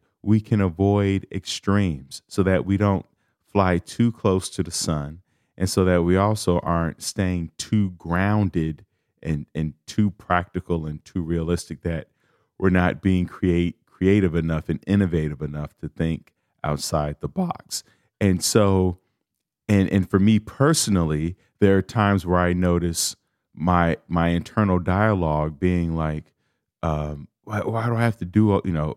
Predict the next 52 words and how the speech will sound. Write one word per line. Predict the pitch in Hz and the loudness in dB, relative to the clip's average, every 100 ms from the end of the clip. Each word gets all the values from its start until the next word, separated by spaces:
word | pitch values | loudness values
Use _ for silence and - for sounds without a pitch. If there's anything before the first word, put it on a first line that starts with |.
| 90 | -4
i-, | 90 | -4
in | 98 | -6
terms | 82 - 104 | -6 -2 0
of | 90 | 0
the, | 82 - | -2 -2
my | 85 | -2
m-, | 82 80 - _ _ | -2 -4 -10 _ _
relationship | 82 80 92 - 85 - 78 - _ _ _ _ _ _ - | -6 0 0 -2 -6 -4 -6 -6 _ _ _ _ _ _ 0
with | 92 90 | 0 2
Michelle, | 82 80 117 113 117 | -2 -2 2 2 4
even | 101 92 85 | 2 2 -2
with | 78 - | -2 0
work, | 110 113 - | 0 0 -2
there, | 98 90 | 0 0
sometimes | - 107 92 95 85 | 2 0 2 0 0
there's | 85 71 | -2 -4
resentment | 80 80 107 - 85 71 - _ _ _ | -6 0 0 0 -4 -4 -10 _ _ _
over | 92 90 | 0 2
the | 87 80 | 2 0
boundaries | 76 95 92 101 92 82 76 - | 0 2 4 4 2 0 -4 -4
that | 80 | -4
are | 76 | -4
put | - 82 | -6 -6
in | 78 | -6
place, | 76 - 78 76 | -8 -8 -8 -4
over | 87 80 | -4 -4
the | 78 78 | -6 -8
things | - 90 85 | -4 -4 -4
that | 85 78 71 _ _ _ _ | -6 -8 -10 _ _ _ _
I'm | - 95 | -2 0
like, | 82 87 | 2 2
"Why | 110 | 2
do | 127 | 2
I | 117 | 2
have | 117 113 | 0 -4
to | |
do | 87 110 101 | -4 0 2
this? | 101 78 | 0 -2
And | 76 | -6
why | 85 104 | -2 0
do | |
I | |
have | 104 - | 0 -2
to | 90 | -4
do | 98 | -2
that?" | 95 92 78 | -2 -2 -6
And | - 73 - _ _ - | -10 -14 -18 _ _ -6
if | - | 0
I | |
had | 90 107 117 | 2 2 2
more | 95 104 98 | 2 2 0
time, | - 104 98 85 82 | 0 0 0 0 -4